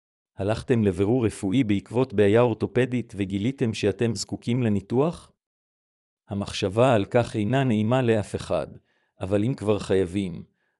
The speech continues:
חשוב לדעת כיצד לבחור את הרופא האורתופד המנתח הנכון עבורכם.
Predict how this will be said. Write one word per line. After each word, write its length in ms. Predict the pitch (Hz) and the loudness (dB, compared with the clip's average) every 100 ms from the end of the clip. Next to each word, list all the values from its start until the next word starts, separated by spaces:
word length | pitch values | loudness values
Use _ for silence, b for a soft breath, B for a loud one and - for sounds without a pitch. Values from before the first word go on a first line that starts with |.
| - | -10
חשוב 420 | - - 160 131 | -6 2 2 4
לדעת 420 | 101 101 120 107 | 2 4 2 2
כיצד 460 | - 98 - 135 110 | -4 -4 2 2 2
לבחור 420 | 95 - 139 135 | -4 -2 0 0
את 100 | 120 | 2
הרופא 320 | 101 101 - | 2 2 2
האורתופד 580 | 123 104 101 107 139 120 | 4 4 2 0 0 0
המנתח 560 | 117 107 104 147 135 | 0 0 2 0 0
הנכון 400 | 110 104 - 135 | -2 -2 -2 -2
עבורכם. 540 | 123 104 98 - 90 | -2 -2 -4 -4 -8